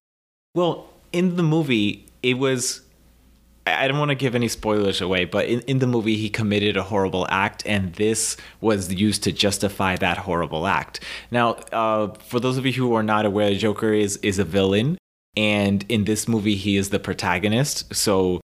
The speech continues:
um, the movie does make you feel, in many ways, sorry for, for, for, for the main character. And in, that's one of the reasons it makes, uh, the viewer,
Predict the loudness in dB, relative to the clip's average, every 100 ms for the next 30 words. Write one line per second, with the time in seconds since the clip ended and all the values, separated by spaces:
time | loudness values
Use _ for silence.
0 | _ _ 0 2 2 0 -4 -8 _ _
1 | _ _ -8 0 2 2 0 2 0 2
2 | 2 4 2 -4 -12 _ _ _ _ _
3 | _ _ _ _ 0 2 2 0 -2 0
4 | 2 2 2 2 -2 -6 _ _ _ _
5 | _ _ -2 0 2 2 2 2 0 0
6 | 0 2 2 0 0 2 0 0 0 0
7 | 0 0 0 -2 -4 0 2 0 -2 -2
8 | 0 -2 -2 -2 -4 -14 -20 -12 -4 0
9 | 2 2 0 -4 -2 0 0 0 -2 0
10 | 0 0 0 2 0 2 0 0 0 0
11 | 0 0 0 0 -4 -8 -2 0 2 2
12 | 0 -2 -6 -2 -2 0 2 2 2 2
13 | 0